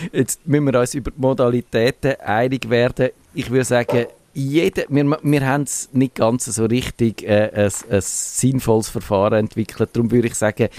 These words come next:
wir fangen einfach mal an. Jeder sagt eine Prognose und die anderen sagen kurz. Wir, wir, wir haben wahnsinnig viele Prognosen. Jeder sagt kurz, was er,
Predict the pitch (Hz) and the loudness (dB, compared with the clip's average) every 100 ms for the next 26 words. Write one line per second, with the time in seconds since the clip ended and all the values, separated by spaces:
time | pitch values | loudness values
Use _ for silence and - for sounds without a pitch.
0 | - - - - 120 117 123 123 110 117 | -20 -20 -20 -4 -2 2 2 2 2 0
1 | 143 117 98 92 101 113 110 135 127 - | 0 0 0 2 0 0 0 0 0 0
2 | 107 110 - 147 - 107 110 98 120 131 | 2 0 -2 -4 -2 0 2 2 2 0
3 | 110 110 - 101 95 113 101 104 101 - | 0 0 2 0 2 -2 -2 -2 -2 -2
4 | - 175 - 120 139 127 120 - 110 95 | 2 2 0 0 2 4 2 0 -2 0
5 | 107 - 87 104 110 110 - 101 107 - | -2 0 0 0 0 -4 -2 -4 -2 -2
6 | 107 101 98 98 - 101 104 107 98 - | 0 0 0 -2 0 0 0 0 0 0
7 | - 127 - - - 113 107 - 117 | 0 0 -2 -6 -4 0 2 2 -2